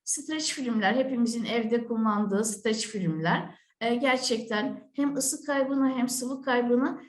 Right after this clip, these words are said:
hem de enfeksiyondan koruyucu önlem olarak, e, çok, e, yardımcı oluyor. E, ilk soğutmanın ardından yarayı korumak, ısıyı ve buharlaşmayı, ağrıyı azaltmak için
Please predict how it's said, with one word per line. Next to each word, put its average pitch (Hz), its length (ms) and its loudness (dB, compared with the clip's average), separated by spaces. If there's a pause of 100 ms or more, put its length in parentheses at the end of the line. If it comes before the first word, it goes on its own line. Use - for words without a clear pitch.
(120)
hem 294 200 0
de 269 60 -2
enfeksiyondan 247 840 -2
koruyucu 233 340 2
önlem 220 340 2
olarak, 170 480 2
e, 220 300 2
çok, 240 420 0
e, 208 40 4
yardımcı 208 580 2
oluyor. 139 480 -2 (300)
E, 226 260 2
ilk 302 240 -4
soğutmanın 277 540 0
ardından 262 420 2
yarayı 254 440 0
korumak, 226 580 0
ısıyı 240 380 0
ve 214 160 0
buharlaşmayı, 214 680 0
ağrıyı 202 400 2
azaltmak 196 560 -2
için - 360 -6